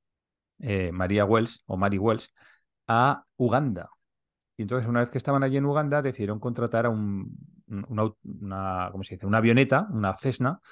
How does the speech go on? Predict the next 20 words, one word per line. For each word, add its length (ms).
y 120
a 20
un 80
piloto 360
para 240
que 100
les 160
diera 420
una 200
vuelta, 540
eh, 160
por 160
Uganda, 340
les 140
enseñara 260
los 160
bosques, 340
las 120
cataratas, 560
etcétera. 480